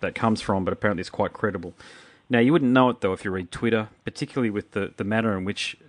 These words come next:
just very small interpersonal com-, co-, conflicts occur just online between people. You know,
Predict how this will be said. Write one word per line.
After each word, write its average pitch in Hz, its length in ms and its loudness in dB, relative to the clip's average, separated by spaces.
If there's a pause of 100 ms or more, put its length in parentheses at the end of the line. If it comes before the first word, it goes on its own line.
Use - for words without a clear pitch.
just - 220 -4
very 127 180 4
small 110 320 2
interpersonal 107 600 -2
com-, 110 280 -2 (120)
co-, 98 220 -8
conflicts 113 440 0
occur 107 340 0 (500)
just - 280 -2
online 107 460 4
between 98 340 -4
people. 107 340 -4
You 101 100 -2
know, 98 160 0